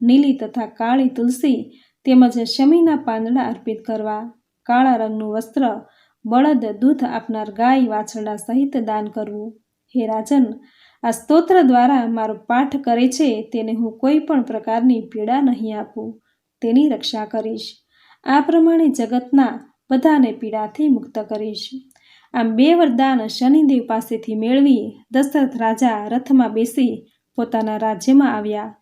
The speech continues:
તેમના બધા મનોરથ સિદ્ધ થયા.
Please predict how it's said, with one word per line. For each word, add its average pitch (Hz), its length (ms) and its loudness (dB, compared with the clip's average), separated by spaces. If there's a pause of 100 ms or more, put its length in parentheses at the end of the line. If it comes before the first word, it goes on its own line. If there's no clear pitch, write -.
(460)
તેમના 226 280 -2
બધા 220 340 0
મનોરથ 220 600 -4
સિદ્ધ 226 400 -8
થયા. 220 500 -10